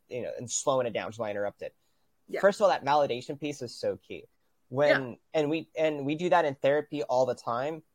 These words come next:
Speaker 1: and it's such an important skill for this dynamic in a relationship when there's an
Speaker 2: Mm-hmm.
Speaker 1: issue. When
Speaker 2: Mm-hmm.
Speaker 1: you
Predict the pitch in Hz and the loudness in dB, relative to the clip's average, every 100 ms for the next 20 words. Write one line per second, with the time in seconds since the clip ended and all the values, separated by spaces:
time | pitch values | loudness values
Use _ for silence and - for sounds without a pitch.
0 | - 147 147 - 175 165 180 - 165 139 | -4 -2 -2 -2 -4 -4 -8 -6 -6 -8
1 | - 151 151 143 131 110 139 147 143 135 | -8 0 0 0 -4 -2 -2 -2 -4 -2
2 | 123 - 127 120 107 104 120 - 95 - | -4 -4 -6 -4 -4 -6 -8 -12 -16 -12
3 | - 120 120 123 101 95 92 101 - - | -10 -6 -4 -4 -6 -10 -10 -8 -10 -10
4 | _ _ _ _ - 139 - 147 | _ _ _ _ -2 -2 -2 -4